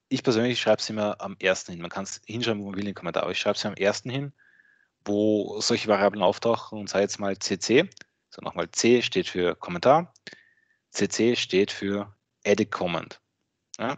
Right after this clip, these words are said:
und dann brauchen wir Add Adresse, das heißt die Adresse. Heißt C C, äh, Username gleich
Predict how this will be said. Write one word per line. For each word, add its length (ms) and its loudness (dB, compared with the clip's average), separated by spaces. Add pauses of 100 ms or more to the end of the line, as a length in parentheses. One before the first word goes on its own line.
(120)
und 140 -6
dann 60 0
brauchen 240 6
wir 160 0
Add 180 2
Adresse, 640 2 (100)
das 160 -8
heißt 220 0
die 40 0
Adresse. 420 -2 (580)
Heißt 300 6
C 140 -2
C, 300 4 (1040)
äh, 300 0
Username 600 -2
gleich 480 -2